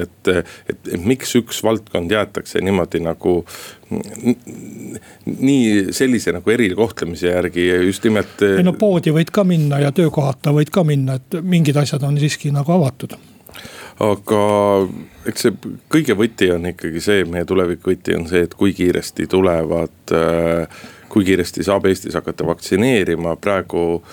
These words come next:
Speaker 1: nii-öelda riigiametid on ju suhteliselt optimistlikud, et, äh, jaanuari keskpaigas võiks hakata saama vaktsineerida ja et, äh, nii-öelda riskirühmad ja eesliinitöötajad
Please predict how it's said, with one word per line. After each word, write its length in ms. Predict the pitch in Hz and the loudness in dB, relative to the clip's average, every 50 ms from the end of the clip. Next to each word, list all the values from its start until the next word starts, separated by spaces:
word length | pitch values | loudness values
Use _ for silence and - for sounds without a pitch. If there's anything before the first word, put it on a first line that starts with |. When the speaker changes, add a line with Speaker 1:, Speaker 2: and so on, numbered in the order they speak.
| - - - - _ _ - - | -20 -20 -20 -20 _ _ -10 -6
Speaker 1:
nii-öelda 540 | - 92 90 87 85 82 80 - - 82 82 82 82 85 - - - - - - - - - - - - - - - - - - - - - - - | -2 -2 0 0 -2 -2 -2 -2 -2 0 0 0 -2 -4 -6 -10 -18 -20 -20 -20 -20 -20 -20 -20 -20 -20 -20 -20 -20 -20 -20 -20 -20 -20 -16 -8 -2
riigiametid 600 | 101 113 110 - 101 98 92 92 90 - 95 82 92 | 0 2 2 2 2 0 0 -2 -2 -2 -2 0 0
on 140 | 92 95 | 0 0
ju 60 | 95 87 | 0 0
suhteliselt 520 | 85 120 120 - - 87 80 80 - - | 0 0 -2 -2 -4 -8 -8 -6 -6 -8
optimistlikud, 800 | - - - 98 92 131 127 - - 87 - - - 85 80 - | -6 -4 -2 0 0 0 0 -2 -4 -6 -4 -2 -2 -2 0 0
et, 340 | 85 85 - - _ _ - | -2 -2 -2 -6 _ _ 0
äh, 420 | 87 85 85 85 85 85 82 82 | 0 0 2 0 0 0 0 0
jaanuari 420 | 87 101 98 90 87 87 82 90 82 | 0 0 0 0 -2 -2 -2 -2 -2
keskpaigas 560 | - 104 101 - - 87 85 76 82 - - | -2 -2 -4 -2 -2 -2 -2 -2 -4 -6 -8
võiks 160 | - - - | -8 -8 -6
hakata 320 | 87 87 - 87 - - | -8 -8 -8 -10 -8 -4
saama 300 | 85 92 90 85 85 82 | -2 0 0 0 -2 -4
vaktsineerida 760 | 80 78 - - - 92 101 120 117 95 82 82 78 - - 82 | -6 -6 -6 -4 -2 0 2 2 2 2 0 -2 -4 -6 -6 -4
ja 280 | 80 80 80 82 80 80 | -4 -4 -4 -4 -4 -6
et, 260 | 80 - - - - | -8 -12 -10 -6 -4
äh, 100 | 82 80 - - - - - - - - - | -4 -4 -6 -10 -12 -10 -10 -10 -10 -8 -2
nii-öelda 300 | - 95 90 82 76 90 | 0 0 0 2 2 2
riskirühmad 880 | 87 101 113 110 - - 85 87 95 110 104 - 92 85 80 78 76 - | 2 2 0 0 0 0 2 2 2 0 0 -2 -4 -4 -4 -4 -2 0
ja 60 | 98 | 2
eesliinitöötajad 1000 | 95 95 90 - - 92 87 87 80 - 101 101 92 95 - 82 78 80 80 | 2 2 2 0 -4 -4 -4 -4 -2 0 0 0 -2 -2 -4 -4 -4 -4 -4